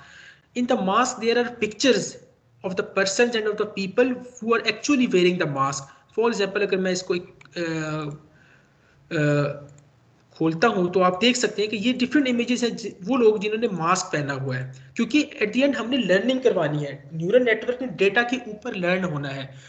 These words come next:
तो मैंने इस तरह का data set prepare करना है। तो ये प्रिपेयर्ड होगा हमारे पास पहले से। और इसी तरह मेरे पास अगर मैं आपको no mask की images दिखाऊँ, इसमें वो images हैं जिन्होंने mask नहीं पहना। So now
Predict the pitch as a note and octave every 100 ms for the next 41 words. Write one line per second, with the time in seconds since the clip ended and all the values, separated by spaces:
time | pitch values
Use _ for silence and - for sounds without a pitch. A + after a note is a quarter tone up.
0 | - B3+ G#3 F#3 F#3+ A#3 A#3 - A3 G3+
1 | A3 E3+ E3+ F#3 G3+ G#3 - - F3+ E3
2 | D#3+ D3+ - B2+ C3 C3 - - - -
3 | B3+ - - - - - - G3+ G#3+ G3+
4 | F#3 G3 G3+ F3+ F3 G3+ G3 G3 G3+ G3
5 | F#3+ F3+ F3+ F3+ - - - - G3 A#3+
6 | C4+ C4 A3 G#3+ G#3+ G#3 G3+ G3 G3 F#3
7 | F#3 F#3 F#3 - _ _ _ _ _ _
8 | _ _ _ - E3+ C4 C4 A#3+ A#3+ -
9 | A3+ G#3+ G#3+ G#3+ G3+ F#3+ F3+ G3 - A#3+
10 | E3+ C4 C4 A#3 G#3+ G#3 F#3+ G3+ F#3 F3
11 | F3+ F#3 D3+ E3+ F3 F3 D#3 F3 E3+ B2
12 | - - - - - B3 C4 F#3 G3 C#4